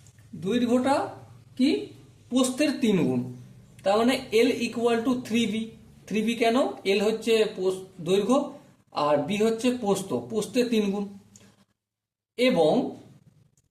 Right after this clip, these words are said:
L equal to হাইটের পাঁচ গুণ, মানে ফাইভ এ into H। ওকে, আশা করি এই জায়গাটা প্রত্যেকে বোঝা গেছে। এবার দেখো, এবারে আমরা একটা শর্ত জানি। কি শর্ত?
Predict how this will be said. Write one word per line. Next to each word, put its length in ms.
L 180
equal 300
to 80
হাইটের 520
পাঁচ 260
গুণ, 160
মানে 340
ফাইভ 380
এ 120
into 220
H। 280
ওকে, 260
আশা 240
করি 220
এই 180
জায়গাটা 320
প্রত্যেকে 400
বোঝা 240
গেছে। 280
এবার 260
দেখো, 520
এবারে 440
আমরা 260
একটা 200
শর্ত 400
জানি। 260
কি 80
শর্ত? 380